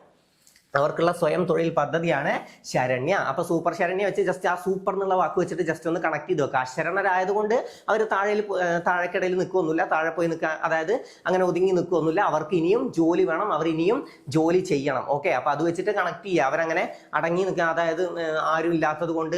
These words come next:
ആരും ആശ്രയിക്കാനില്ലാത്തത് കൊണ്ട് അങ്ങനെ എല്ലാം സഹിച്ച് ജീവിക്കുക, അങ്ങനെയല്ലല്ലോ. നമുക്ക് എന്ത് വേണം? ജോലി വേണം. സ്വയം തൊഴിൽ പദ്ധതി, ആ പദ്ധതിയാണ് ശരണ്യ. അപ്പൊ സൂപ്പർ എന്ന് വെച്ച് കണക്ട് ചെയ്യുക. സൂപ്പർ ശരണ്യ, സൂപ്പർ ശരണ്യ. അത് വെച്ചിട്ട് ആ സിനിമ വെച്ച് just ഒന്ന് കണക്ട് ചെയ്ത് വെക്കുക, just ഒന്ന് മനസ്സിലാക്കി വെക്കുക. അപ്പൊ ശരണ്യാണ്. പദ്ധതിയുടെ പേരെന്താണ്?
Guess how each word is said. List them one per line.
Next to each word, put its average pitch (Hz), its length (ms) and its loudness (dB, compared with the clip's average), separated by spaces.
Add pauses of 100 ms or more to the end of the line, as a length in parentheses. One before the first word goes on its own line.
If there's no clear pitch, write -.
(140)
ആരും 151 200 -2
ആശ്രയിക്കാനില്ലാത്തത് 151 880 -2
കൊണ്ട് 151 220 -2
അങ്ങനെ 151 380 -4 (220)
എല്ലാം 156 380 0
സഹിച്ച് 170 400 -2
ജീവിക്കുക, 156 380 2
അങ്ങനെയല്ലല്ലോ. 208 460 2
നമുക്ക് 147 440 -2 (180)
എന്ത് 190 160 0
വേണം? 185 300 0
ജോലി 180 220 2
വേണം. 156 220 0
സ്വയം 208 580 0
തൊഴിൽ 196 260 4
പദ്ധതി, 165 500 0
ആ 160 80 2
പദ്ധതിയാണ് 170 580 0
ശരണ്യ. 147 520 -2
അപ്പൊ 190 160 0
സൂപ്പർ 208 500 -2
എന്ന് 208 140 -2
വെച്ച് 190 160 -4
കണക്ട് 165 300 -4
ചെയ്യുക. 160 180 0
സൂപ്പർ 170 520 -2
ശരണ്യ, 151 640 -4
സൂപ്പർ 156 400 -2
ശരണ്യ. 139 540 -2
അത് 135 240 -2
വെച്ചിട്ട് 147 340 -4 (260)
ആ 165 60 2
സിനിമ 180 300 2
വെച്ച് 202 160 0
just 170 260 -2
ഒന്ന് 202 120 4
കണക്ട് 170 300 -2
ചെയ്ത് 165 180 4
വെക്കുക, 120 180 -2
just 135 280 -2
ഒന്ന് 165 120 2
മനസ്സിലാക്കി 160 520 0
വെക്കുക. 127 180 -2
അപ്പൊ 156 140 0
ശരണ്യാണ്. 170 520 0
പദ്ധതിയുടെ 156 380 0
പേരെന്താണ്? 175 560 0